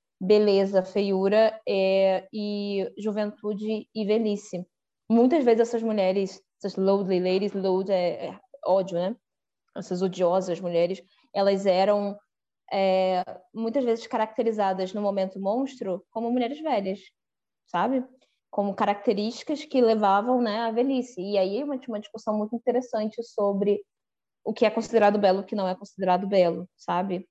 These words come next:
Desde bem antes, nesses contos, mas que a gente ainda vê hoje, sabe? Então, aqui também nesse livro, que eu separei uma parte, que era pra falar sobre vilania nos contos de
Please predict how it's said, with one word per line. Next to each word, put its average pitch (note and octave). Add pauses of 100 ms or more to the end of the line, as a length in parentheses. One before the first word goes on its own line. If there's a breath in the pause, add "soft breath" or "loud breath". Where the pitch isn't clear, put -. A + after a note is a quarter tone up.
Desde F#3
bem B3
antes, G#3+
nesses F#3
contos, F#3+
mas F#3
que F#3
a -
gente F#3
ainda F#3
vê F#3
hoje, E3+
sabe? F3+ (420 loud breath)
Então, A#3
aqui C4
também A#3+
nesse G#3+
livro, G3+
que G3
eu F#3
separei F#3
uma F3
parte, G3
que -
era F#3+
pra G3
falar F#3+
sobre F#3+
vilania G#3
nos A3+
contos G3
de F3+